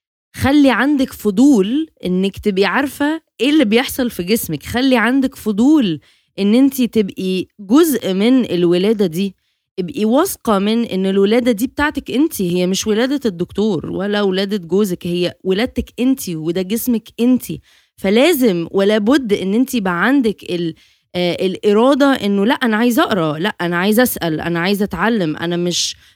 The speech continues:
مش حارضة بإن أنا يتقال لي معلومة وأخدها على كده وخلاص. خلي في حوار مفتوح مع دكتورك،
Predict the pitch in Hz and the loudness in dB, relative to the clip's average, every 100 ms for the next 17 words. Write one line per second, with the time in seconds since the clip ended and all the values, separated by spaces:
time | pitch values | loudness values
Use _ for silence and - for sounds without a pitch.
0 | - 196 202 220 269 285 220 190 180 196 | -4 -2 -2 0 0 0 0 0 2 4
1 | 214 208 190 185 208 220 202 190 - 226 | 4 2 -2 -2 0 0 0 -2 -4 0
2 | 240 208 180 185 233 233 196 170 226 220 | 2 2 2 0 0 0 0 0 -2 0
3 | 196 170 165 165 220 214 220 170 170 - | 0 0 -2 -4 -4 -4 -4 -4 -8 -6
4 | 175 202 160 - _ _ - 247 285 269 | -2 -2 -2 -6 _ _ -6 -2 0 0
5 | 214 240 247 208 190 214 208 175 196 208 | -2 -4 -4 -2 -2 0 -2 -4 -2 -2
6 | - 170 160 160 - 190 180 | -2 -4 -2 -6 -4 -2 -2